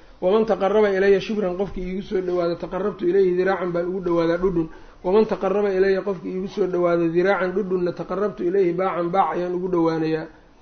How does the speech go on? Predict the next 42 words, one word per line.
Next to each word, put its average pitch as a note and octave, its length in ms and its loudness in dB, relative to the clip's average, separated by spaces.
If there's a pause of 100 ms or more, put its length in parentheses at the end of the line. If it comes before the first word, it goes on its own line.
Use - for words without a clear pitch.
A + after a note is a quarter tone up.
(340)
Wa F3+ 140 2
idaa G3+ 260 6
aqbala G3+ 320 4
ilaya G3 400 6
yamshi", F#3 600 4
mar C4 160 0
walba G#3 200 6
naxariista G3+ 480 -2
Allah F#3 240 0
ka G3+ 80 0
badan E3+ 320 0
yacni. C3 280 -10 (520)
"Wa F#3+ 100 0
idaa G3+ 300 4
aqbala G3+ 320 4
ilaya", G3 400 6
hadduu G3+ 240 4
xaggayga G3+ 360 4
usoo G#3+ 280 2
jeestay, F3+ 400 2
"yamshi", F3+ 320 -2
isagoo F#3+ 320 0
soconaya, F#3 480 0
"aqbaltu F#3+ 400 -2
ilayhi", F#3 400 6 (400)
xaggiisaan G3 560 0
usoo F#3+ 240 4
jeesanayaa, F#3 640 2
"uharwilo", F#3+ 560 4
aniga F#3 240 2
oo F3+ 100 0
markaa F#3 320 -2
u F#3+ 100 0
ruclaynayo. D#3+ 680 2 (720)
Muttafaqun F#3 580 0
calayhi, E3 480 2
xadiidka F3 360 -4
Bukhaari F3 300 -2
Muslim E3 280 -6
baa D3+ 100 -4
soo F3+ 240 -4
saareen, F3+ 400 -2